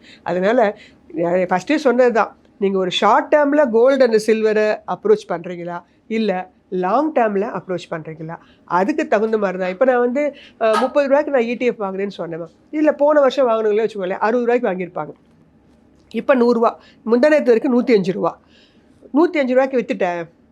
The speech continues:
இப்ப நான் மறுபடியும் போய் நூறு ரூபாய்க்கு வாங்கட்டுமா, இந்த அஞ்சு ரூபா லாபம் தானே அப்படின்னா, அது மறுபடியும் இந்த அஞ்சு ரூபா லாபத்துல அவங்க டாக்ஸ் கட்டணும்ப்பா, அதுல இருபது பர்சன்ட் கட்டி ஆகணும்.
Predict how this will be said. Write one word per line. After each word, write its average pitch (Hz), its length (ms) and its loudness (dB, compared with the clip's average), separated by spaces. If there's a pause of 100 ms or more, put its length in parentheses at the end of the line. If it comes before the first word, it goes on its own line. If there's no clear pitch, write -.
(200)
இப்ப 269 140 -4
நான் 285 140 0
மறுபடியும் 254 300 0
போய் 254 140 2
நூறு 240 160 -6
ரூபாய்க்கு 220 300 -4
வாங்கட்டுமா, 175 420 -10 (320)
இந்த 277 220 0
அஞ்சு 233 220 -2
ரூபா 247 140 0
லாபம் 208 340 -2
தானே 180 320 -12 (220)
அப்படின்னா, 202 440 0 (440)
அது 196 220 0
மறுபடியும் 247 340 -2
இந்த 247 80 0
அஞ்சு 220 220 -2
ரூபா 302 180 0
லாபத்துல 233 400 0
அவங்க 269 220 -4
டாக்ஸ் - 280 -10
கட்டணும்ப்பா, 196 400 -8 (1120)
அதுல 277 240 0
இருபது 302 300 0
பர்சன்ட் 294 280 0
கட்டி 269 240 0
ஆகணும். 175 320 -2